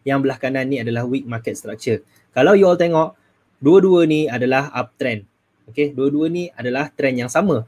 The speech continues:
uptrend. Kan? Ha, sebab ada orang dia gunakan, let's say, uh, apa te-, uh, you nak gunakan teknik, uh, Bollinger Bands lah, co-, sebagai contoh.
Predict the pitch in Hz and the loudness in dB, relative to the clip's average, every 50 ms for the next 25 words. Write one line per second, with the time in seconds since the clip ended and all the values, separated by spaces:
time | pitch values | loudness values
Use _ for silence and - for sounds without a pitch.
0 | _ _ 110 107 _ - 131 120 101 98 _ _ _ _ _ _ _ _ _ _ | _ _ -10 -10 _ -4 -2 -2 -2 -4 _ _ _ _ _ _ _ _ _ _
1 | _ _ _ _ _ _ _ _ _ 127 123 110 104 - _ _ _ _ _ 110 | _ _ _ _ _ _ _ _ _ -2 -2 -2 -4 -10 _ _ _ _ _ -12
2 | 104 117 127 117 110 120 123 127 139 147 170 196 196 _ _ _ _ _ - 127 | -8 -4 -4 -4 -2 0 0 2 4 2 2 0 -2 _ _ _ _ _ -4 -4
3 | 120 131 139 143 143 143 156 139 127 120 117 - 156 131 107 - _ _ _ _ | 0 2 0 0 2 2 0 0 0 -2 0 2 2 2 2 0 _ _ _ _
4 | _ _ _ _ _ 120 117 117 117 110 120 117 - 165 143 151 - - 139 135 | _ _ _ _ _ -4 -2 -2 -2 -2 -4 -2 -2 0 0 0 -2 0 -2 0
5 | 135 135 135 131 135 147 147 143 143 143 143 143 143 151 147 147 - 151 143 143 | 0 2 2 2 4 2 2 2 2 0 0 0 2 2 0 2 2 -2 0 0
6 | 135 135 143 147 147 147 - _ 131 135 _ - 135 131 139 143 147 151 143 147 | 0 0 2 0 0 -2 -4 _ -12 -10 _ -4 0 2 4 4 4 4 2 2
7 | 147 139 143 127 110 101 120 117 107 - _ _ _ _ 123 117 113 120 123 113 | 2 2 0 0 0 -4 -4 -6 -6 -6 _ _ _ _ -8 -8 -4 -4 -4 -2
8 | 120 110 - 120 113 117 127 110 | -2 -4 -4 -4 -6 -4 -6 -8